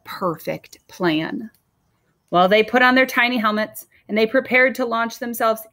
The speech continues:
into the air, over the fence, between the lasers, and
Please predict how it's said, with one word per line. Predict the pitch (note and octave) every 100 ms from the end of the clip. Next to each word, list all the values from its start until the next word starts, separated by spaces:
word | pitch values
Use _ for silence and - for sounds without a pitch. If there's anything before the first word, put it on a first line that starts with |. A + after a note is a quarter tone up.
| _
into | E4 F#4+ F4
the | C#4 G3
air, | D#3+ - F#3 _ _ _ _ -
over | F#4 F4+
the | A#3+
fence, | F#3 E3 E3 - - _ _ -
between | D#4 D#4 - F#4+ F#4+ G4+ F4
the |
lasers, | G#3+ E3 F3 E3+ F3+ - _ _
and | F#3+